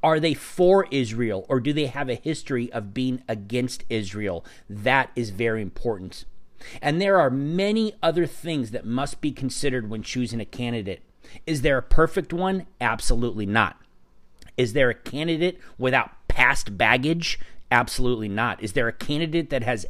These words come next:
every answer to every question we have? Absolutely not. Is there even a candidate whom we will agree with on everything they stand for or want to do? Absolutely not. But there is a right candidate for the job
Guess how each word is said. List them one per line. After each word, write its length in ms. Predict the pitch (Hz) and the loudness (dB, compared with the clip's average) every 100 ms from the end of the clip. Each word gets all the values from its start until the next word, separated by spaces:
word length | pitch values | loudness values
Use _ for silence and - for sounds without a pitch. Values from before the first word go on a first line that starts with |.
| - | -2
every 400 | 131 143 151 147 127 | -2 -2 -4 -4 -4
answer 500 | 131 127 156 151 - - - | -4 -4 -4 -4 -4 -14 -4
to 160 | - - | -2 0
every 240 | 135 131 | 0 -2
question 560 | - 135 135 - 147 127 | 0 2 2 2 0 0
we 140 | 110 | 0
have? 440 | - 127 147 151 - - - | 0 2 0 -2 -14 -12 2
Absolutely 580 | 107 117 - 127 127 131 | 2 6 6 6 4 2
not. 320 | 147 196 - - - - - - | 2 0 -4 -18 -20 -18 -8 0
Is 160 | 175 | 2
there 160 | 175 226 | 6 6
even 220 | 247 220 | 6 2
a 40 | 185 | 0
candidate 560 | - 220 233 156 160 | 0 2 2 2 0
whom 260 | 143 185 175 | 2 2 2
we 120 | 196 | 0
will 240 | 196 180 | 2 4
agree 400 | 151 123 147 208 | 2 -2 0 0
with 280 | 190 160 - - | 2 -2 -2 -4
on 300 | 156 147 143 - | 0 0 -2 -2
everything 880 | - 196 190 151 170 147 - 190 185 | 4 4 4 2 2 2 0 0 2
they 140 | 160 139 | 2 2
stand 460 | - 180 190 208 | 4 4 4 0
for 320 | - 139 127 131 | 0 2 2 4
or 180 | 147 | 2
want 320 | 131 139 151 147 | 2 2 2 0
to 60 | |
do? 440 | 117 156 196 101 - - - - - | 2 6 6 4 -4 -14 -20 -16 -4
Absolutely 800 | 143 170 - - 165 160 147 139 | 0 0 4 4 6 4 2 2
not. 360 | 123 156 113 - - - - | 4 2 0 -4 -18 -16 -2
But 220 | - 131 - | 0 0 0
there 220 | 131 - - | 0 0 0
is 240 | 170 175 | 0 4
a 120 | 185 | 2
right 360 | 135 127 151 - | 2 0 -2 -6
candidate 440 | - 160 156 160 - | -6 -4 -4 -4 -4
for 160 | 165 | -4
the 120 | 151 | -4
job 400 | 139 147 143 147 | -4 -4 -4 -6